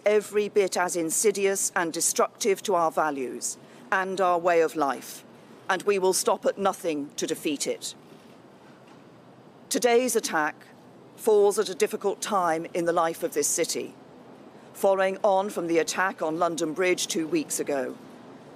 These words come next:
and of course the unimaginable tragedy of Grenfell Tower last week, on which I will chair another meeting of ministers and officials later today.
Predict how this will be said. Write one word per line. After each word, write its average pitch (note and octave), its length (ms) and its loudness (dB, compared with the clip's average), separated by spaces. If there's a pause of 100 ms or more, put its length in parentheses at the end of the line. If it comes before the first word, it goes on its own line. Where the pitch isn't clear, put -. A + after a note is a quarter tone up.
and F#3+ 160 0
of F#3+ 120 -4
course G#3 400 2
the F#3+ 280 2
unimaginable F#3 840 0
tragedy D3 640 -4 (280)
of F3+ 160 0
Grenfell F#3 480 0
Tower E3 420 2
last C#3 380 -2
week, C3+ 380 -6 (720)
on F#3+ 180 2
which G#3+ 260 2
I F3+ 120 4
will F3+ 160 0
chair F#3+ 440 4
another G3 380 2
meeting F3+ 380 -2
of E3 140 -2
ministers F3 540 2
and D#3 140 -2
officials D#3+ 600 2
later D#3+ 400 0
today. C3+ 560 -2